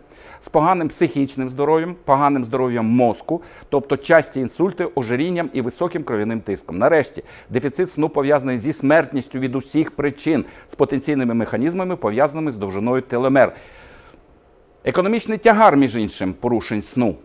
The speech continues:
Подивіться, така шокуюча цифра. Шістсот вісімдесят мільярдів доларів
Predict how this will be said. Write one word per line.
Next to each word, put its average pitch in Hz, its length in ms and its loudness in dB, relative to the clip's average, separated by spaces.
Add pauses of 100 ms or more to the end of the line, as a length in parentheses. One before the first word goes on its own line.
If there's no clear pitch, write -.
(560)
Подивіться, 139 440 0
така 110 240 -2
шокуюча 165 480 -2
цифра. 120 380 -4
Шістсот - 420 -4 (360)
вісімдесят 139 760 -2
мільярдів 139 500 2
доларів 143 420 0